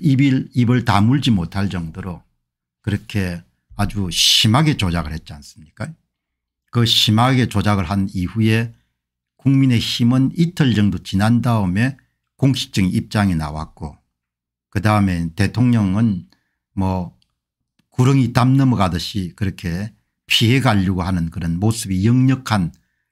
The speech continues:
발언이 나왔고, 그 발언 가운데 선거 부정 문제를 우회적으로도 지적한 발언은 하나도 없었지 않습니까? 그러니까 시월 십일일 강서구청장 보궐선거를 통해 가지고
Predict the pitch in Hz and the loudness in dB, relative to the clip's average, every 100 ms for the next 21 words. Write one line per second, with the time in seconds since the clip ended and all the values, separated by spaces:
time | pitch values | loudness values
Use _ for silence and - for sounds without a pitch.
0 | _ - 101 104 95 82 78 87 - - | _ -2 0 2 2 0 -2 -6 -6 -2
1 | 120 123 139 165 170 139 135 131 139 156 | 0 0 2 2 2 2 2 2 0 -2
2 | _ _ _ _ _ _ _ - 123 127 | _ _ _ _ _ _ _ -4 0 2
3 | 170 180 185 190 180 131 113 107 113 127 | 2 2 2 4 4 2 2 0 0 -2
4 | - 101 107 127 196 190 127 107 80 113 | -2 0 2 4 4 2 2 0 -2 -4
5 | 127 - _ - 110 113 98 85 92 85 | -4 -10 _ 0 0 0 0 -2 -4 -6
6 | 82 80 120 120 - 71 - 82 - 80 | -8 -4 -4 -4 -10 -16 -16 -16 -18 -20
7 | - - _ _ _ _ _ _ _ - | -20 -20 _ _ _ _ _ _ _ -2
8 | 139 135 131 - - 196 202 175 - 160 | 0 2 0 0 0 2 2 2 -2 0
9 | 170 160 147 135 139 170 120 - 165 151 | 0 0 0 0 2 0 0 0 2 2
10 | 131 117 98 101 165 165 123 110 92 92 | 0 0 -2 0 0 0 0 0 -2 -4
11 | 98 90 92 78 80 131 85 | -4 -4 -6 -8 -10 -8 -8